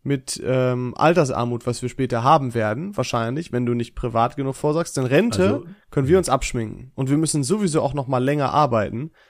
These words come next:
Speaker 1: als, naja, die Leute vor uns. Ist ja klar. Von daher habe ich mir gedacht, wenn ich später wirklich in eine Situation kommen sollte, in der ich, äh,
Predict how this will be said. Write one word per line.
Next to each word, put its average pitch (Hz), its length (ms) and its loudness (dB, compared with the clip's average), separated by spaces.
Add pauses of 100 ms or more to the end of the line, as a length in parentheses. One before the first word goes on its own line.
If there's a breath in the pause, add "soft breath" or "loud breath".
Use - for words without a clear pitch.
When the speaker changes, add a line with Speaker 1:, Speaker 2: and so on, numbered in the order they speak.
(220 soft breath)
Speaker 1:
als, - 580 -2 (320)
naja, 131 400 4 (440)
die 123 100 -2
Leute 120 240 0
vor 113 180 -2
uns. - 280 -14 (600)
Ist - 120 -10
ja 117 80 0
klar. - 300 -8 (380 soft breath)
Von 135 200 0
daher 202 200 8
habe 185 140 4
ich 156 80 -4
mir 143 120 -2
gedacht, 135 460 0 (760)
wenn 143 120 2
ich 190 100 2
später 143 360 2
wirklich 143 360 0
in 123 100 -2
eine 127 220 0
Situation 139 600 -2
kommen 135 300 0
sollte, 170 640 2 (800 soft breath)
in 123 120 -4
der 120 220 2
ich, - 320 -4
äh, 117 300 -2